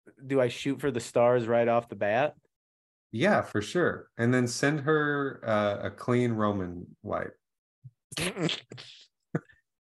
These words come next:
Speaker 1: Hey, I would use, if you would let me, I would be honored to use a Roman swipe
Speaker 2: Roman
Speaker 1: with you,
Speaker 2: swipe,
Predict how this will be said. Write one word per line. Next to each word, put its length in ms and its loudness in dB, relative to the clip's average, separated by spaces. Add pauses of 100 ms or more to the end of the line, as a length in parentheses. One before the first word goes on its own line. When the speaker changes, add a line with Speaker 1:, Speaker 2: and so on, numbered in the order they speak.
(560)
Speaker 1:
Hey, 400 -2
I 160 2
would 220 2
use, 380 2
if 320 -6
you 120 0
would 160 4
let 240 6
me, 360 -4
I 160 2
would 120 2
be 140 2
honored 440 0
to 120 -4
use 300 0
a 40 2
Roman 460 0
swipe 560 4 (540)
Speaker 2:
Roman 240 0
Speaker 1:
with 100 2
you, 160 4
Speaker 2:
swipe, 240 2